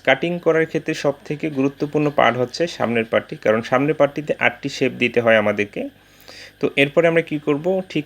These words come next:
মাঝখানে ফিতাটি রেখে সাড়ে নয় ইঞ্চি নিচে শেপের জন্য মার্জিন করব এবং এইখানে দশ ইঞ্চি নিয়েছি, এক ইঞ্চি মাইনাস করলে নয়, নয়কে দুই ভাগ করলে কত হচ্ছে? চার ইঞ্চি পঞ্চাশ পয়েন্ট। চার ইঞ্চি পঞ্চাশ পয়েন্টে এখানে আমরা একটি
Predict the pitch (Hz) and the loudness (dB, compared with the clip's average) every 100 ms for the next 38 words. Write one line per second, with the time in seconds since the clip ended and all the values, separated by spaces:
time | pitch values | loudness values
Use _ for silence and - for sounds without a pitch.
0 | - 123 - - 143 143 127 127 131 120 | 0 0 0 -4 -4 -4 0 2 2 0
1 | 117 139 - 123 131 131 135 143 131 131 | 0 0 2 2 4 2 2 -2 -2 -2
2 | 143 - 131 143 143 147 143 131 127 135 | -4 -4 -4 -4 -2 0 2 2 2 -4
3 | 135 135 196 285 _ _ - - - _ | -2 -2 -4 -6 _ _ -20 -20 -20 _
4 | 123 135 165 - 135 143 151 135 123 127 | 0 2 0 0 0 2 0 4 4 4
5 | 143 143 147 143 - 131 123 135 143 131 | -2 -2 -2 -2 2 2 2 -2 -2 0
6 | 123 127 - 135 120 135 175 131 117 123 | 0 -2 -2 -2 0 0 0 0 2 0
7 | 120 120 123 117 - 127 127 120 127 123 | -2 -4 -2 -4 -4 -4 -2 -4 -4 -6
8 | - 208 - - - - - 127 131 139 | -8 -10 -10 -20 -20 -10 2 4 4 0
9 | 143 135 127 117 123 - 147 175 151 127 | -4 -4 -4 -2 -4 -4 -6 -2 2 2
10 | 131 139 135 131 139 131 - 139 147 175 | 2 -4 -4 -4 -4 -6 0 2 2 -2
11 | - 117 123 117 120 117 | -6 0 2 2 0 -2